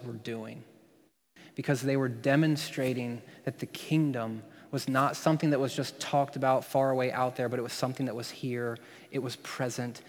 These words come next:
it was happening, and that was threatening to the ruler of the time.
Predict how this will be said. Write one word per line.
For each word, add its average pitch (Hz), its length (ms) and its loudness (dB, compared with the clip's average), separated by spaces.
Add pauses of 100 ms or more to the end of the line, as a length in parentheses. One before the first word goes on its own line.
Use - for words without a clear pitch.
(180)
it 131 120 -2
was 120 140 -6
happening, 120 640 -6 (200)
and 127 120 -4
that 131 160 0
was 131 160 -4
threatening 120 800 -6 (300)
to 143 100 -2
the 127 100 -2
ruler 120 360 -2
of 113 160 -6
the 113 80 -10
time. - 320 -10